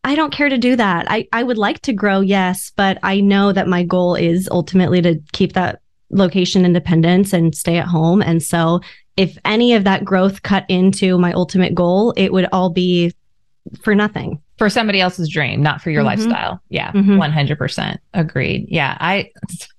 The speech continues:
Speaker 2: I joke sometimes 'cause people, like, you know, they want my speaking fee to be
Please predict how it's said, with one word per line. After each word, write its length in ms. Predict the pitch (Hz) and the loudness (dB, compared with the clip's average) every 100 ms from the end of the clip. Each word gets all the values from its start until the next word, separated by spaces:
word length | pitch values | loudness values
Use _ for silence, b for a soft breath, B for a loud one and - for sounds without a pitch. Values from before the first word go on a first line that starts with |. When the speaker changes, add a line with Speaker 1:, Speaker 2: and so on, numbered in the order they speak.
| _ - B B 240 | _ -20 B B -8
Speaker 2:
I 140 | - 208 | -2 0
joke 280 | 190 185 185 | 0 0 -2
sometimes 380 | 175 170 160 | -2 0 -2
'cause 120 | - 185 | -2 -2
people, 160 | 196 | 0
like, 300 | 185 170 160 | 0 0 -2
you 120 | - 175 | -4 -2
know, 100 | 156 | 0
they 100 | 160 | 0
want 140 | 156 | 0
my 80 | 156 | -2
speaking 360 | - 160 156 147 | -2 -4 -2 -2
fee 220 | 151 147 | 0 -2
to 60 | 147 | -2
be 440 | 139 135 139 - | -2 -2 -2 -6